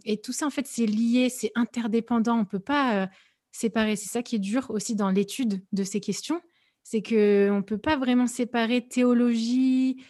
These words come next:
sociologie, culturelle, parce que là, enfin, si on étudie l'humain, l'être humain, c'est un être spirituel, c'est un être matériel, c'est un être, euh, euh, de, de, enfin, ouais, culturel, je sais pas comment expliquer, mais,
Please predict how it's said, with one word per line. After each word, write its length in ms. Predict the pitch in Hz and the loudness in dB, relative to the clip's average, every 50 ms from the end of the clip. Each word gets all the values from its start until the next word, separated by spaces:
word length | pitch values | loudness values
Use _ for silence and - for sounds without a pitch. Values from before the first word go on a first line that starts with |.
| - _ _ _ _ _ - - | -20 _ _ _ _ _ -14 -12
sociologie, 1040 | 220 - - 247 233 214 - - 254 247 233 233 240 233 226 220 220 240 254 254 247 | -10 -8 -4 -4 -4 -4 -4 -4 -2 -2 0 2 2 2 2 2 2 2 2 2 0
culturelle, 380 | - - 233 214 - 254 247 226 | 0 -4 -4 -2 -2 -2 -2 -2
parce 140 | - - | -4 -4
que 80 | - 226 | -2 0
là, 120 | 220 220 202 - - - | 0 0 -2 -4 -10 -10
enfin, 260 | _ - 208 196 190 180 | _ -2 -2 -2 -2 -4
si 160 | - - 233 220 | -4 -2 -2 0
on 420 | 208 208 202 202 202 202 208 208 | 0 0 0 0 0 0 0 0
étudie 460 | 240 254 254 262 262 226 220 240 247 | 0 0 -2 -2 -4 -2 0 2 2
l'humain, 580 | 220 214 214 214 220 220 247 285 302 294 240 196 | 2 2 4 4 4 4 4 4 2 2 0 0
l'être 320 | 196 196 196 - - - | 0 -2 -4 -4 -6 -4
humain, 280 | 226 220 240 269 269 247 | -2 0 2 2 2 0
c'est 340 | - - - - - 277 285 | -2 -4 -10 -6 -4 -2 0
un 220 | 254 214 202 208 | 0 0 0 0
être 220 | 208 214 214 - - | 0 0 -2 -4 -8
spirituel, 560 | - - - 214 208 208 190 - - 269 240 | -12 -10 -6 -6 -4 -4 -4 -4 -4 -6 -6
c'est 200 | - - - 214 | -6 -6 -6 -4
un 180 | 190 190 190 202 | -4 -2 -2 -2
être 260 | 214 214 - - 214 | -2 -4 -4 -4 -2
matériel, 600 | 202 196 196 196 - 202 208 214 226 240 240 214 | -2 -2 -2 -4 -6 -4 -2 -2 0 0 -2 -4
c'est 240 | - - - 208 214 | -6 -8 -6 -6 -4
un 220 | 208 196 190 190 | -2 -2 -2 -2
être, 360 | 196 202 202 - - 202 190 190 - - - - - - - - _ _ _ - | -4 -4 -6 -6 -6 -6 -6 -6 -10 -16 -20 -20 -20 -20 -20 -20 _ _ _ -8
euh, 720 | 175 196 403 - - - 208 196 - - - - - - - 233 - _ - - _ _ - | -6 -6 -4 -4 -6 -6 -8 -8 -10 -10 -10 -10 -10 -10 -12 -12 -14 _ -20 -20 _ _ -12
euh, 420 | 190 190 151 127 123 - - - - 147 | -10 -10 -10 -10 -12 -14 -14 -16 -16 -16
de, 340 | - - 214 185 196 196 196 | -12 -10 -8 -6 -4 -4 -4
de, 420 | 185 190 190 190 196 202 226 247 220 | -4 -4 -4 -4 -4 -6 -8 -10 -8
enfin, 280 | - - 196 180 175 185 | -6 -4 -4 -2 -2 0
ouais, 220 | 196 240 247 220 | 0 0 0 -2
culturel, 560 | 185 - 226 196 185 - - 233 220 220 226 | -2 -2 -4 -4 -4 -4 -4 -2 0 0 0
je 80 | 226 - | -2 -2
sais 60 | - | -4
pas 120 | - 208 208 | -6 -6 -4
comment 160 | - 220 208 | -2 -2 -2
expliquer, 440 | 208 - - - 202 - - 277 262 | -2 -4 -6 -10 -12 -6 -2 0 2
mais, 240 | 226 202 185 180 | 2 2 2 0